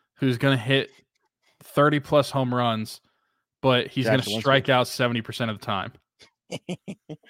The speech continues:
Speaker 2: Yeah, Jack Suwinski. Actually, what's funny is I was going to bring up Jack Suwinski, not as part of this, but s-, you know, one of the questions somebody asked us, so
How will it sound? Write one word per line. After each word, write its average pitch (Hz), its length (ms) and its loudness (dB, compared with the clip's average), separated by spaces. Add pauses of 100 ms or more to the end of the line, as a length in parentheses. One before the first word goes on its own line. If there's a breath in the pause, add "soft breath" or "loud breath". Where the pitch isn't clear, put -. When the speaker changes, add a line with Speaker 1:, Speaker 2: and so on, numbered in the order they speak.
(500 soft breath)
Speaker 2:
Yeah, 123 180 2
Jack 117 240 2
Suwinski. 131 400 -4
Actually, 151 380 6
what's 139 180 -2
funny 170 320 8
is 120 140 2
I 127 100 2
was 143 140 0
going 131 180 -2
to 113 80 -4
bring 120 400 -2
up 127 220 4
Jack 113 260 0
Suwinski, 113 720 -8
not 120 320 0
as 113 140 -4
part 123 260 -4
of 104 80 -6
this, 117 200 -4
but 104 120 -12
s-, - 240 -20
you 113 140 -12
know, 104 80 -8
one 113 100 -6
of 110 80 -10
the - 60 -20
questions 117 360 -6
somebody 101 360 -8
asked 98 240 -6
us, 117 100 -12
so 98 220 -8